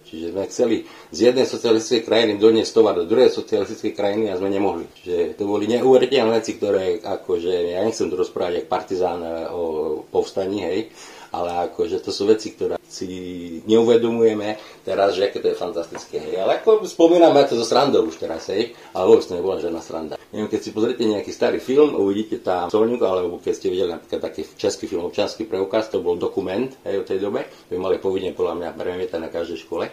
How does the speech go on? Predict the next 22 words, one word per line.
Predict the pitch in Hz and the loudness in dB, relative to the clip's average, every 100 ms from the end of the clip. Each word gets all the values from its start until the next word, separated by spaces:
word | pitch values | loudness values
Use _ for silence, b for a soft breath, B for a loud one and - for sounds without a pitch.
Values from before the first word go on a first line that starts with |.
| - | -6
Vlastne | 90 - - | -6 -4 -4
všetci | 120 110 | -4 -4
sme | 92 104 | -4 -4
trpli, | - 123 - | -2 -2 -2
nikto | 95 110 98 | -2 -2 -2
nič | 95 | 0
nehovoril | 98 101 104 82 | 2 4 4 4
v | - - | -4 -8
autobuse. | 82 95 - 82 82 - | -2 -2 0 -2 -4 -10
Prišiel | - 120 117 - | -2 0 2 2
colník, | - 113 127 143 185 - | 6 6 8 6 2 -2
colník | - 135 123 101 | 0 2 4 0
bol | 101 98 | 0 0
nad | 104 107 | 0 -4
všetkými | - 143 - 135 | 4 4 4 0
ľuďmi | 107 107 92 | 4 2 0
sveta, | - 92 - - - | -4 -4 -4 -10 -16
to | - 87 | -10 -6
bol | 85 90 | -2 -2
ešte | 92 101 | -4 -6
nad | 92 | -6
Bohom. | 90 92 78 | 0 0 0